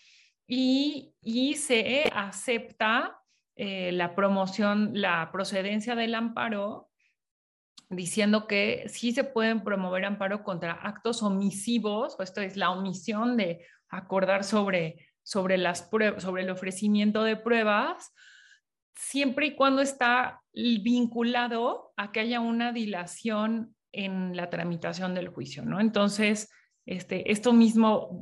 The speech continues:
ven cómo se están relacionando unos criterios con otros. Ambos,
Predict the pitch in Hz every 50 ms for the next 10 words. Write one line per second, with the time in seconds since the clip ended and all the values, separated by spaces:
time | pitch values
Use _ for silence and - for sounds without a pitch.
0 | - - 220 214 208 208 214 214 214 208 214 208 - 196 - - 208 196 196 208
1 | 214 208 180 180 - - 180 185 185 190 196 202 196 196 196 202 202 202 202 208
2 | - 180 170 170 180 175 180 185 185 185 - - - 170 175 190 185 208 202 220
3 | 262 - - - - - - - - _ _ - 202 208 214 214 220 233 269 -
4 | 254 - - -